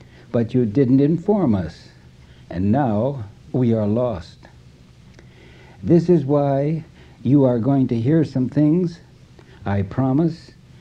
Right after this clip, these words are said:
you have never heard before in your life, so you can be ready. First of all, we must seek divine aid in prayer.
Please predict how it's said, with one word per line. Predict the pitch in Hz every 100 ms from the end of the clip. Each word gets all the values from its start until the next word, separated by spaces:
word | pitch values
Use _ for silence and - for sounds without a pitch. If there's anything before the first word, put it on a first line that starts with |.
| - - -
you | 117 127
have | 117 101
never | 104 147 156 160
heard | 151 170
before | 156 151 - 143 147
in | 147 147
your | 143
life, | 127 101 80 - - - - - - - - - - - -
so | 117
you | 104 110 107
can | 113
be | 120 110
ready. | 113 90 73 - - - - - - - - - - - - - - -
First | - 214 175 147
of | 110
all, | 101 98 135 135 - - - - - - -
we | 117 147
must | 139 131 -
seek | 170 151
divine | 143 123 127 127 123 135
aid | 131 120 113
in | 113 107
prayer. | 117 110 87 76 76